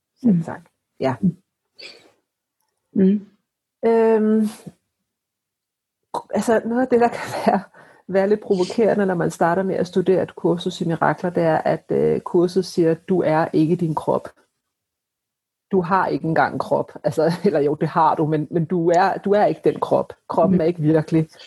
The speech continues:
Speaker 2: Mm.
Speaker 1: Og så tænkte jeg første gang, jeg læste det, "Jamen, det er fint nok, Jesus, du siger det, men så har du ikke prøvet at have migræne." <laughs>
Speaker 2: Mm.
Speaker 1: Det føles ret virkeligt at have migræne.
Speaker 2: Ja.
Speaker 1: Så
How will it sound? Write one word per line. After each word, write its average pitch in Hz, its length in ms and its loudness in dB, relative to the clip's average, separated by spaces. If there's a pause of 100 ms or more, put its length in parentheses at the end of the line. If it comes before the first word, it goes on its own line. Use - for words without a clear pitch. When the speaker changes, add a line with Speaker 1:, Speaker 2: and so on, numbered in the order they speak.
(260)
Speaker 2:
Mm. 175 260 0
Speaker 1:
Og 185 140 0
så 220 140 0
tænkte 202 340 -2
jeg 180 100 0
første 165 300 0
gang, 160 240 -2
jeg 156 80 0
læste 156 320 0
det, 151 160 -2 (400)
"Jamen, 156 200 -6
det 185 80 4
er 185 40 2
fint 202 280 -4
nok, 160 240 2
Jesus, 156 420 2
du 165 100 -2
siger 165 260 0
det, 151 240 0
men 156 100 -2
så 180 120 -2
har 170 80 0
du 165 60 2
ikke 160 120 -4
prøvet 147 180 0
at 160 40 0
have 156 100 -2
migræne." 143 440 -4 (1080)
<laughs> 196 80 -2 (540)
Speaker 2:
Mm. 165 180 2
Speaker 1:
Det 160 120 0
føles 294 360 0
ret 214 200 2
virkeligt 208 360 2
at - 80 2
have 185 140 -2
migræne. 202 500 2 (380)
Speaker 2:
Ja. 180 140 4
Speaker 1:
Så 214 100 2